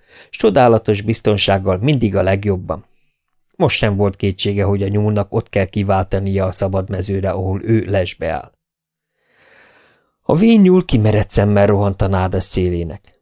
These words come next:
Szabad térségben talán könnyebben lefutja, kifárassza mind a két kutyát, akármilyen gyorsak és makacsok is.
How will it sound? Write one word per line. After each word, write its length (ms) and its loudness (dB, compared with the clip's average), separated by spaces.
Szabad 440 2
térségben 600 2
talán 300 0
könnyebben 560 2
lefutja, 500 0
kifárassza 760 0
mind 220 0
a 80 4
két 260 -2
kutyát, 420 -4
akármilyen 600 0
gyorsak 400 -2
és 140 -6
makacsok 480 -6
is. 260 -12